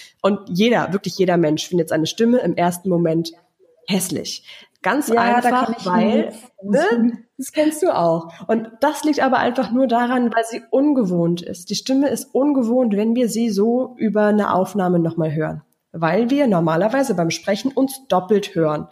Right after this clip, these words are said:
Speaker 1: Und allein, wenn man das schon verstanden hat, macht es das viel einfacher, seine Stimme anzunehmen und zu verstehen,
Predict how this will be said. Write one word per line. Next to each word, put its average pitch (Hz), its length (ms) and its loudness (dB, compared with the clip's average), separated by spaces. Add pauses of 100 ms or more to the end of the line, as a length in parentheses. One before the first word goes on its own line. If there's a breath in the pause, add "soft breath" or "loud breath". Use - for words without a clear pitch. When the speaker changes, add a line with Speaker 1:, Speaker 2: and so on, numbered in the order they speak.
(300 loud breath)
Speaker 1:
Und 180 120 0
allein, 220 320 2
wenn 233 80 2
man 190 180 2
das 254 220 -2
schon 285 160 0
verstanden 220 720 -2
hat, 170 240 -4 (760 soft breath)
macht 220 240 0
es 233 100 0
das 214 180 -4
viel 285 200 2
einfacher, 240 520 0
seine 196 240 0
Stimme 254 640 0 (180)
anzunehmen 214 680 2
und 214 100 -2
zu 220 80 -8
verstehen, 247 480 0